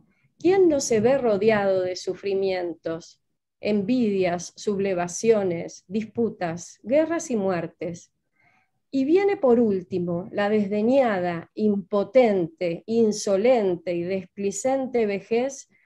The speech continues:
en donde los mayores males de los males conviven.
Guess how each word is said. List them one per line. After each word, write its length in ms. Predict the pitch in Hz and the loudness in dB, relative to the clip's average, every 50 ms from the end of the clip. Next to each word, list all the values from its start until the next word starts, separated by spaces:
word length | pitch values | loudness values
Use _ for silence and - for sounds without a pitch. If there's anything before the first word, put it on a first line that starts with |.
| _ _ _ | _ _ _
en 240 | - 226 220 214 | 0 2 2 4
donde 300 | 208 220 220 214 202 214 | 4 4 2 2 2 0
los 180 | 208 208 196 185 | 0 -2 -4 -4
mayores 580 | 202 202 208 202 208 - 262 285 294 311 294 247 | -6 -6 -6 -8 -4 0 0 0 0 -2 -4 -2
males 560 | 220 214 220 226 208 202 196 185 180 175 - | -2 -2 -2 -2 -2 -4 -4 -6 -6 -4 0
de 140 | 202 240 277 | 0 0 0
los 180 | 277 240 196 | 0 -4 -4
males 520 | 175 175 190 196 208 202 196 208 208 214 _ | -4 -4 -4 -4 -4 -4 -4 -6 -8 -10 _
conviven. 840 | _ 196 185 180 180 170 165 180 175 151 147 151 - - 165 175 | _ -4 -2 -2 -2 -4 -4 -4 -6 -6 -6 -8 -10 -12 -14 -16